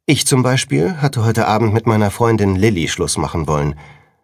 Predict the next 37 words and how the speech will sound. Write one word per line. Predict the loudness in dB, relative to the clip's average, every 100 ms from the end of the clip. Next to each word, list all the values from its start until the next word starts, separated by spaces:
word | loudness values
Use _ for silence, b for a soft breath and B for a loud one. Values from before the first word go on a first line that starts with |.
| B
Stattdessen | -4 -2 0 0 0 -2 -4 -2
trug | -2 0
ich | -2
jetzt | -2 -2
ein | -2 -2 0
Armband, | 0 2 2 0 -2 -4
auf | -2
dem | 0 0 -2
Knuffelchen | 0 0 0 -6 -6 -6 -6
stand. | -6 -6 -6 -16 B B B B B B _
Ich | -6 -4
brauchte | -4 -4 -4 -4
dringend | -2 -2 -2 -4 -6
Alkohol. | -8 -8 -10 -10 -12 -16 _ _ _ _ _ _ _ _ _
„Entschuldige | -2 0 2 4 4
mal | 4
bitte, | 4 2
ich | 2 0
war | 2
vor | 2 4
dir | 4
an | 4
der | 2
Reihe.“ | 2 0 -2 -8 _ _ _ _ _ _ -6
Das | -4 -2
Mädchen, | -4 0 0 0
das | 0 -2
mich | -2 -2
empört | -4 -2 -4 -2
von | -2
der | -2 -2
Seite | -2 -2 -4
anfunkelte, | -4 -4 -2 -4 -4 -4 -4 -2
hatte | -2
ich | -4 -2
glatt | -2 -2
übersehen. | -4 -4 -4 -6